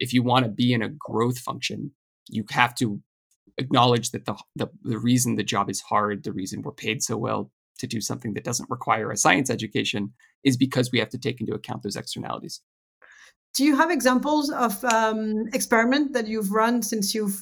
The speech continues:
Speaker 2: joined Scaleway, uh, both, like, working that failed or succeeded,
Speaker 1: Yeah.
Speaker 2: like, uh, either way, but just as, as good example of how you,
Speaker 1: Yeah, definitely.
Speaker 2: what kind of experiment you're running?
Speaker 1: Definitely.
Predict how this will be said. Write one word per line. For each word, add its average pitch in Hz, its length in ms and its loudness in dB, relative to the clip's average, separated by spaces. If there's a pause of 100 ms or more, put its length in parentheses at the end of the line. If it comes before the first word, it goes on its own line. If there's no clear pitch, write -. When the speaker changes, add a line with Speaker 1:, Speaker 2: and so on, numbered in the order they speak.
Speaker 2:
joined 202 560 0
Scaleway, 240 580 2
uh, 202 200 2 (100)
both, 214 320 2
like, 202 240 4 (200)
working 247 640 6
that 240 140 4
failed 247 320 6
or 226 80 4
succeeded, 196 440 2
Speaker 1:
Yeah. 175 120 8
Speaker 2:
like, 196 180 4
uh, 202 80 0 (260)
either 226 160 6
way, 220 280 4
but 233 180 2
just 214 200 0
as, 202 360 0
as 202 160 -2
good 214 140 2
example 208 380 0
of 196 100 4
how 220 180 4
you, 208 160 2
Speaker 1:
Yeah, 220 160 10
definitely. 180 400 2
Speaker 2:
what 247 200 4
kind 262 140 6
of 247 60 8
experiment 226 480 2
you're 196 320 4
running? 185 420 -4
Speaker 1:
Definitely. 120 480 2